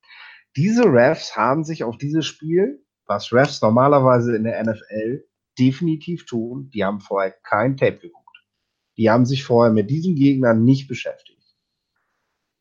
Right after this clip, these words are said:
Oder zumindest zu wenig. Denn dafür waren da einfach zu viele Dinger drin. Ähm, man, man, man, man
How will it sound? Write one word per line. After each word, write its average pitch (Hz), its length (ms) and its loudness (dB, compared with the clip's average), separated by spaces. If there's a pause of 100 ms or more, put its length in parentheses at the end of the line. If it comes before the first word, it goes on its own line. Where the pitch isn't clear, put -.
(380)
Oder 170 260 6
zumindest 143 580 2
zu 131 240 -6
wenig. 92 520 -10 (140)
Denn 120 500 -2 (300)
dafür 151 380 2
waren 135 200 4
da 127 120 2
einfach 123 400 -4
zu 170 180 -10
viele 143 400 -10
Dinger 131 340 -2
drin. 113 360 -6 (440)
Ähm, 110 580 -2
man, 120 480 -2
man, 117 480 -2
man, 110 480 -4 (880)
man 110 460 0